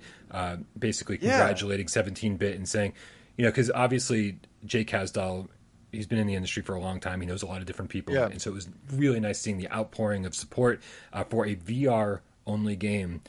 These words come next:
Speaker 1: from all these different developers, uh, out there on Twitter. I
Speaker 2: Four
Speaker 1: just
Speaker 2: years. It looked like it was in development for four years as well.
Speaker 1: Yeah, dude, I, I,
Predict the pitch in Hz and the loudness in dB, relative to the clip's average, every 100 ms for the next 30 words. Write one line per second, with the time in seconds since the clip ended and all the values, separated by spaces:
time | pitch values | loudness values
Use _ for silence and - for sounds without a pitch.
0 | _ 101 - 107 117 113 - 104 107 90 | _ -8 -4 0 2 0 -2 -4 -4 -4
1 | 95 92 90 85 - - - - 90 - | -4 -4 -6 -6 -8 -18 -20 -8 -6 -4
2 | 95 104 95 - 101 90 87 78 160 185 | -2 -2 -2 -2 -2 -2 -4 0 4 6
3 | 151 160 165 110 120 139 160 156 151 127 | 6 4 4 0 -4 0 2 2 2 0
4 | 131 110 120 131 107 - 95 117 113 107 | 0 2 0 0 -4 -10 -10 -6 -4 -2
5 | 113 101 87 92 104 92 - - 95 95 | -4 -6 -10 -6 -6 -6 -10 -4 0 2
6 | 85 - - 107 98 107 | 0 -6 -2 0 2 0